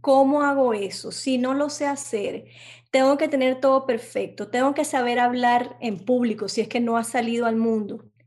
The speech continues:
No importa, lo importante es empezar. Busquen oportunidades que hay, que hay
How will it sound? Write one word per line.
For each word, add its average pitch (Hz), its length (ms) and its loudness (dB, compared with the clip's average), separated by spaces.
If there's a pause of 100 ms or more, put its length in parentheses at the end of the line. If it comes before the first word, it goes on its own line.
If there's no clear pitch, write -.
(240)
No 240 80 -4
importa, 240 460 -2
lo 208 60 -6
importante 208 580 -8
es 254 80 -8
empezar. 220 720 -6 (840)
Busquen 330 600 -2
oportunidades 233 960 -2
que 220 180 -2
hay, 233 380 -4 (800)
que 226 100 -4
hay 240 360 -2